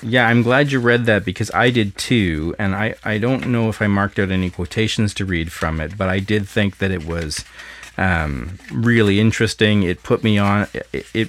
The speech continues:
it made me feel less guilty about being distracted by the, uh, Proto-Indo-European stuff, 'cause it helped me realize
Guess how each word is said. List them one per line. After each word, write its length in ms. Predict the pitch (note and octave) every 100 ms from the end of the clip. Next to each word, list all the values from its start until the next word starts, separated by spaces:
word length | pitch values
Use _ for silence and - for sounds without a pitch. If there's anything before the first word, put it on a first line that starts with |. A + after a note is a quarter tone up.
| -
it 120 | A#2
made 180 | A#2 A2+
me 80 | A2+
feel 240 | - A2
less 300 | F#2+ G2 -
guilty 540 | G2+ G#2+ A2+ - B2 G2
about 280 | F2+ G2
being 220 | - F#2+ F#2
distracted 680 | F#2 - F#2 F#2+ G#2+ G#2
by 160 | F#2+ F#2+
the, 320 | F#2 F#2 F2 - _ _ _ _ - _ - - - - - -
uh, 160 | F#2 F#2+
Proto-Indo-European 1120 | - A2+ G#2+ G#2 G2+ F#2+ F#2 F2+ A2+ A2+ A#2
stuff, 420 | - A2 A2 -
'cause 220 | - G2+ F#2
it 80 |
helped 180 | F#2 A2
me 140 | G2 F#2
realize 800 | F#2 G#2 G2+ G#2 G#2+ G#2+ -